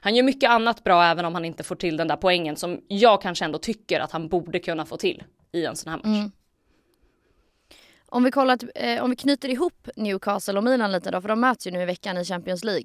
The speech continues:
Speaker 2: När du pratar om Newcastle, då börjar man ju känna lite så här: ska de verkligen spela i Champions League när de är så här trötta?
Speaker 1: Nej,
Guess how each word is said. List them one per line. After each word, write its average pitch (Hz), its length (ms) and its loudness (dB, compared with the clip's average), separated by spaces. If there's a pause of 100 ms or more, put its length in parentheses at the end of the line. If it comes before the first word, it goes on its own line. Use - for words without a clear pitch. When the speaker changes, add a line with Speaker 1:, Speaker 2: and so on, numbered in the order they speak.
(120)
Speaker 2:
När 214 140 0
du 233 120 2
pratar 269 400 2
om 247 80 2
Newcastle, 180 440 -2
då 190 120 -2
börjar 226 180 2
man 233 140 2
ju 220 40 -2
känna 196 200 -2
lite 180 240 -2
så 180 60 0
här: 165 220 2 (580)
ska - 200 2
de 196 140 6
verkligen 240 300 4
spela 277 460 0
i 233 60 2
Champions 175 400 -4
League - 280 -12 (460)
när 202 160 4
de 190 140 4
är 170 160 -2
så - 140 -4
här - 380 -2 (480)
trötta? 196 280 -4
Speaker 1:
Nej, 196 340 2